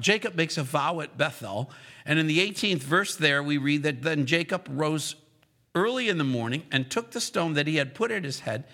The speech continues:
and set up a, as a pillar and poured oil on the top of it." And then in verse twenty, we say, we read rather, that Jacob made a vow saying, "If God will be with me and keep me in this way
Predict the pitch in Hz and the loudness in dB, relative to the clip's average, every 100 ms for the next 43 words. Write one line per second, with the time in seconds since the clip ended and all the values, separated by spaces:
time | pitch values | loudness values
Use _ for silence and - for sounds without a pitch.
0 | - - - 151 147 - 233 254 240 - | -20 -20 -4 -2 2 2 2 0 -4 0
1 | 165 147 - - 196 151 143 123 - 254 | 0 0 -6 -6 0 0 0 -8 -2 0
2 | 185 156 170 147 - 202 190 190 202 247 | 0 -2 -2 -4 -2 -2 -2 -2 0 2
3 | 156 170 - 156 156 151 - - - 170 | 2 -2 2 2 2 -2 -4 -8 -4 -4
4 | 95 113 - - _ - - - - - | -2 -4 -6 -16 _ -20 -20 -20 -20 -8
5 | 139 160 170 156 160 147 - 220 254 240 | 2 4 4 2 2 0 -2 0 0 0
6 | 175 151 - 170 160 160 - - 147 147 | 0 0 2 2 0 -4 -16 2 4 6
7 | 165 151 156 147 147 147 - 120 190 190 | 4 4 2 2 0 -2 -2 2 2 2
8 | 190 160 165 135 127 180 220 175 156 - | 0 2 4 2 2 0 2 -2 0 0
9 | 180 170 160 156 127 180 226 302 285 269 | 2 2 2 2 4 4 4 0 -2 -2
10 | 247 233 220 339 370 196 156 175 175 170 | 0 0 2 0 0 0 2 4 2 0
11 | - 285 294 285 262 262 233 202 208 - | -2 0 0 0 0 2 0 2 0 0
12 | 220 202 143 117 143 | 2 2 2 -2 -8